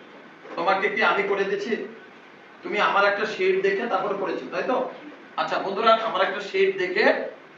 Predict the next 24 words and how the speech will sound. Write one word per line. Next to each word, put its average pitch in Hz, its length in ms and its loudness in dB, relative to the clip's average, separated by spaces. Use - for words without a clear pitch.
মামনি 180 300 2
একা 202 220 4
একাই 226 280 2
করছে। 131 280 -4
আমি 196 500 0
তাকে 185 580 4
কি 190 100 6
বলবো, 180 500 4
আপনারা 180 320 4
সবাই 185 240 0
দোয়া 175 200 2
করবেন। 185 440 2
আমাদের 196 380 0
প্রতিষ্ঠানে 190 500 -2
দুইজন 180 440 -2
শিক্ষার্থী 190 460 -4
আছে, - 300 -4
একজন 165 300 -4
হচ্ছে 170 440 -2
টিয়ানা 180 440 0
আর 151 340 8
এই 170 200 0
যে 175 140 -2
লামিয়া। 175 480 0